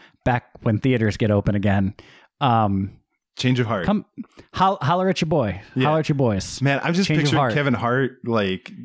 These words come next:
Speaker 2: doing a rock bottom and a people's elbow to someone. Oh, it's good.
Speaker 1: Oh, it's good stuff.
Speaker 2: <laughs>
Speaker 1: Um,
Speaker 2: Okay,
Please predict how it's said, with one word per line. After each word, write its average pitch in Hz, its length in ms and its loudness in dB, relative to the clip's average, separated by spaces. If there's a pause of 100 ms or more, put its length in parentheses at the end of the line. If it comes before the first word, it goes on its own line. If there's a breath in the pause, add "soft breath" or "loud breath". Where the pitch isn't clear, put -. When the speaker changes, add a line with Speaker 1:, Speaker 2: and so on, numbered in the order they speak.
Speaker 2:
doing 123 220 0
a 113 60 0
rock 107 320 -2
bottom 107 520 -2
and 104 140 -4
a - 20 -6
people's 101 400 -4
elbow 95 320 -2
to 107 80 -2
someone. 113 540 -2 (440)
Oh, 80 120 -12
it's - 180 -14
good. 85 400 -10 (580)
Speaker 1:
Oh, 120 160 2
it's - 140 -4
good 117 180 -2
stuff. - 480 -4 (160)
Speaker 2:
<laughs> - 140 -14
Speaker 1:
Um, 98 560 0 (720 loud breath)
Speaker 2:
Okay, - 260 -4